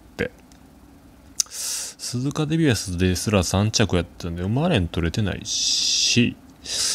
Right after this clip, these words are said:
はい、二着にクイーンズミラグロ、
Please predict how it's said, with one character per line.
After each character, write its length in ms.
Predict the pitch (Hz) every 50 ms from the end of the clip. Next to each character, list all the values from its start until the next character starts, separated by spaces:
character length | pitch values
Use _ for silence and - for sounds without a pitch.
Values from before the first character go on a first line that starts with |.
| - - - -
は 220 | - 117 113 98
い、 60 | 87
二 140 | 95 113 131
着 640 | - - - - 175 165 - - - - - - 92
に 380 | 85 82 80 82 95 123 208 - - - - - - - - - - -
ク 120 | - 95
イ 20 |
ー 40 | 92
ン 20 | 87
ズ 80 | 90
ミ 80 | 95 107
ラ 100 | 110 90
グ 80 | 78
ロ、 240 | 78 85 - - -